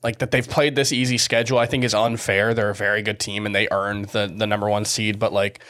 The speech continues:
I, I think the, that you can make a fair case that they have not been tested, I think, in the same way that the Chiefs have, and I just, I have a little more faith in the guys who have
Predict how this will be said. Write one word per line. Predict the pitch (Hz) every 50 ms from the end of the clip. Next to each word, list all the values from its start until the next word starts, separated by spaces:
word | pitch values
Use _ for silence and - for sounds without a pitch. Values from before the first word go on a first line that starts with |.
| - - - - - - - - - _ _ -
I, | 185 185 - -
I | 208 233 226
think | 226 - 226 202 190 175 156 147
the, | 151 147 139 135 123 120 113 107 104 101 - - _ _ _ _ _ _ _ _ _ - - _ _ _ _ _ _ _ _ _ _ _ _ -
that | 180 160 180 247 220
you | 208 208 247 254 240
can | - 233 202 180
make | 165 160 156 147 - - - -
a | 151 135
fair | - - - 147 135 131 123
case | - - 117 113 113 123 120 - -
that | - 123 120 -
they | 139 123
have | 110 110 120 117 107
not | 113 107 104 104
been | - 107 101 101 92
tested, | - - 104 92 - - - 113 107 107 117 107 - - -
I | - 123 120
think, | - - 123 117 113
in | 110 107
the | 110
same | 107 - - 123 107 107 107
way | 104 101 104 104 110
that | 110 117 113 -
the | 127 117 110 107 107
Chiefs | - - - - 131 123 - -
have, | - 117 113 135 165 165
and | 165 139 131 127 - - - - - - - _
I | -
just, | 185 196 190 - - _ _ - - _ _ _ _ _ _ _ _ _ _ _ _ -
I | 240
have | 226 214 202
a | 175 165
little | 151 143 131 131
more | 123 117 117 117
faith | - - 123 110 117 117 -
in | 131
the | 117 113
guys | 98 107 104 104 107 -
who | - 113
have | 104 113 110 104 98 -